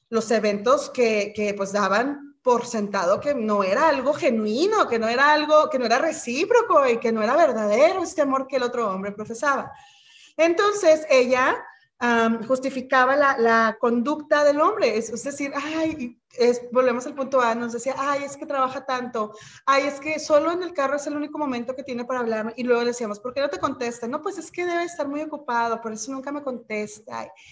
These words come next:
Entonces, eh, se construía una imagen de la otra persona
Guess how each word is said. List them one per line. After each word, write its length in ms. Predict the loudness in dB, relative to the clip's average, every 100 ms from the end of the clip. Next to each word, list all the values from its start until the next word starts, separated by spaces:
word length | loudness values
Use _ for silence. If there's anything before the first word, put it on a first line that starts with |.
| -20 -20 -16 -8
Entonces, 500 | -6 -2 -2 -2 -6 -10 -8 -8 -2
eh, 360 | 4 6 6 2
se 400 | -8 -18 -2 2
construía 640 | 4 2 0 0 2 2 2
una 140 | 2
imagen 340 | 2 2 0 0
de 60 | 2
la 60 |
otra 180 | 0 0
persona 440 | 0 0 -2 -2